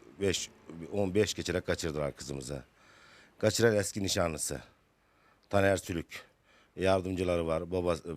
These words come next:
Yaşar Sülük, Belgızar Sülük. E, yardım-,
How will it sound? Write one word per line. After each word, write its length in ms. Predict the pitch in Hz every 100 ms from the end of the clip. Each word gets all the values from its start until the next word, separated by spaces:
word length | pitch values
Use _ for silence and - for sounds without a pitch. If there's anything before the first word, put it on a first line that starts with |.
| 76 71 73
Yaşar 360 | 85 90 98 82
Sülük, 300 | - 73 78 _ 85
Belgızar 400 | 92 85 87 78
Sülük. 320 | - 73 73 - _ _ _ _ _ _ _ -
E, 40 | 71 73 71 71
yardım-, 440 | 80 82 82 78